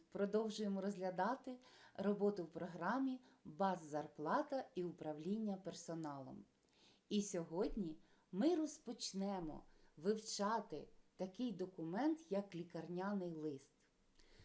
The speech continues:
Так, розпочнемо лише вивчати. Сьогодні подивимося його структуру, основні позиції, як їх заповнювати, тому що нюансів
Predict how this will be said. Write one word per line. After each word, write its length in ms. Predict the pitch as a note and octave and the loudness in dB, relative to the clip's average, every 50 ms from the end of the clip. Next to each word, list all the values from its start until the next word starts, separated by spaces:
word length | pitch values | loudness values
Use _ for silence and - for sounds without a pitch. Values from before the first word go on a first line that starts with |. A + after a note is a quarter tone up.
| - - - - | -20 -20 -6 0
Так, 400 | A#3+ B3 A3+ F#3 - - - - _ _ - | 0 2 2 0 -2 -6 -18 -20 _ _ -4
розпочнемо 800 | - F#3+ G3+ G3+ - - A#3 - - A#3 B3 D4 F4 F4 D4+ C4 | 0 0 0 0 0 -4 -4 -2 0 2 4 4 6 6 4 4
лише 360 | A3 G3+ G#3 - - A3 G#3+ | 4 4 2 0 0 -2 0
вивчати. 640 | G3+ G#3 G#3 G#3 - - G3+ F3+ E3 E3 - D#3 | 0 0 -2 -2 -4 -2 -2 -2 -2 -2 -4 -6
Сьогодні 420 | D3+ - - F3 F#3+ G#3+ G#3 G#3 G3+ | -6 -4 -2 0 2 4 4 4 2
подивимося 840 | G3 F#3+ F#3 F3 A3 C4 B3+ A#3+ A#3 A3+ A3 G#3 - G#3+ G3+ G3 G3+ - - - - - - - | 2 -2 -2 0 0 -2 -2 -2 -4 -4 -4 -4 -2 -2 -2 -2 -2 -6 -14 -18 -16 -16 -12 -2
його 320 | - F#3+ G#3 G3+ G#3 A#3 A3 | 2 4 4 6 6 4 2
структуру, 680 | - - - E3+ E3+ - - A3+ B3+ D4+ C#4+ B3+ A#3+ - - - - - - | 0 -4 -8 -8 -8 -6 -2 2 4 4 4 2 0 -6 -10 -18 -20 -10 -2
основні 760 | - A#3+ G#3 - - B3 A#3+ G#3+ G#3 G3+ G3+ F3+ D#3 C#3+ C3+ - - - _ _ _ _ _ _ _ _ _ _ _ - - _ _ _ _ _ - - - - - - _ _ _ - | 2 2 2 2 0 0 2 4 4 6 6 4 2 0 -2 -6 -14 -20 _ _ _ _ _ _ _ _ _ _ _ -20 -20 _ _ _ _ _ -18 -18 -18 -18 -20 -20 _ _ _ -2
позиції, 720 | G3 F#3 F#3 F3+ G#3+ C4 D#4 D4+ - - B3 A3 G#3 G3 | 0 0 2 2 4 4 4 4 2 0 -2 0 2 2
як 260 | G3 G#3 G#3 G#3 G#3 | 4 2 2 2 0
їх 140 | F#3+ F#3 E3+ | -2 -2 0
заповнювати, 1000 | D#3+ F3+ F3+ F3+ - F#3+ G#3+ C4 D4 C4+ C4 B3 A#3+ A3+ A#3 A3+ - A3+ A3 A3 - - - - - - - _ | 0 -2 -2 -2 0 0 2 2 2 2 2 0 0 0 -4 -4 -4 -6 -6 -6 -10 -16 -20 -20 -20 -20 -8 _
тому 320 | - G#3 A3+ A#3 C4+ D#4 D4 | 4 4 6 8 8 6 6
що 300 | - - - A#3 A3+ G#3+ | 4 2 -4 0 2 4
нюансів 680 | G#3 G#3+ A3 A#3 C4 D4+ E4+ E4 D#4 - - C#4+ C4 | 4 4 4 4 6 6 6 6 4 2 0 -4 -4